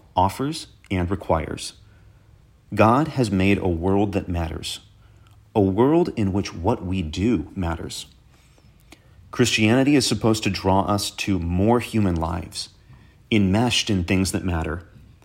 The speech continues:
and hoping to see them continue on after death.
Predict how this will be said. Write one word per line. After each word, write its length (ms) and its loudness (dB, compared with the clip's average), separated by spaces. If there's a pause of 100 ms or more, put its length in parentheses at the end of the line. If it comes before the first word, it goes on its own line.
(100)
and 120 0
hoping 440 0
to 100 -6
see 220 0
them 180 2
continue 540 0
on 420 0
after 260 -8
death. 420 -10